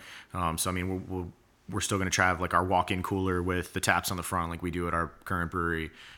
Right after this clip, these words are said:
um, behind the bar, try to keep the same kind of bar feel. And then they're gonna have their wood-fired oven with, you know, they, they use a lot of nice wood in the bar and, uh, you know,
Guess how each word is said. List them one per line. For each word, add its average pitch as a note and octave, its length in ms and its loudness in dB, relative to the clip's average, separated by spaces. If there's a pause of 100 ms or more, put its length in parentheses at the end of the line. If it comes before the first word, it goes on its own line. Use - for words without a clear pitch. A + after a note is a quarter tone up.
um, D#2+ 640 -4
behind F2 260 0
the E2+ 40 -4
bar, D#2+ 460 0
try - 160 -4
to E2+ 40 -2
keep - 180 -8
the E2+ 60 -8
same E2+ 220 -2
kind E2 140 -4
of D2+ 80 -6
bar D#2+ 220 0
feel. D#2+ 440 -4 (320)
And F#2 100 -4
then F2 100 -2
they're F2 100 0
gonna F2 140 0
have D#2+ 100 -4
their F2 100 -2
wood-fired E2 420 0
oven D#2+ 240 -4
with, D#2+ 240 -8 (320)
you F2+ 80 -8
know, D2+ 300 -6 (600)
they, D#2 260 -8 (120)
they E2+ 80 -4
use E2 160 -4
a F2 40 -6
lot D#2+ 180 0
of D#2 180 -2 (440)
nice F#2 280 -2
wood - 180 -6
in G2 60 -8
the F2+ 60 -8
bar E2+ 440 -2
and, D#2 200 -6
uh, D2+ 360 -4 (140)
you E2 100 -10
know, D2 280 -8